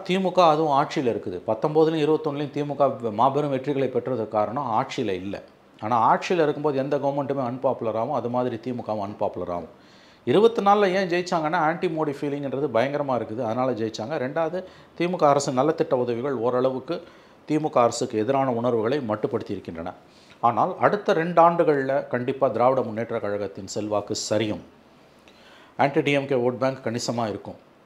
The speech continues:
அந்த கட்டத்துல யார் ஆன்டி டி எம் கே ஓட் பேங்கை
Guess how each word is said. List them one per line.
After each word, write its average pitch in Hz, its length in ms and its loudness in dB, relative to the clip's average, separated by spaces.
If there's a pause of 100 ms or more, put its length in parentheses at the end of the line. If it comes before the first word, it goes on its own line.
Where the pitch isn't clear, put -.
(340)
அந்த 147 240 4
கட்டத்துல 170 520 2
யார் 151 260 8
ஆன்டி 156 240 2
டி 143 100 -2
எம் 143 160 -2
கே 139 160 0 (100)
ஓட் 120 300 2
பேங்கை 123 280 -2